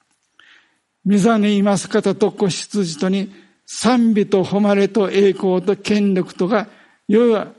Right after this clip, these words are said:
あり、世々限りなくあるように。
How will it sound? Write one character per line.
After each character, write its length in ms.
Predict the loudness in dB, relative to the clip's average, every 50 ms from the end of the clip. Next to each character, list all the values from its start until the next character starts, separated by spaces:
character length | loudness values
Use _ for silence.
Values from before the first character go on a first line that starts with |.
| _ _ _ _ _ _ _ _ _ _ _
あ 120 | -2 -2
り、 160 | -2 -2 -4 -6 -12 -20 _ _ _ _ _ _ _ _ _ _ _ _ _ _
世 160 | 0 2 2 2
々 140 | 2 0
限 300 | 0 0 -2 0 0 0
り 100 | 0 2
な 140 | 2 0 0
く 240 | 0 -2 -2 -2 0
あ 80 | -2 0
る 160 | 0 0 0
よ 200 | 0 0 -2 -2 -2
う 40 |
に。 120 | -4 -6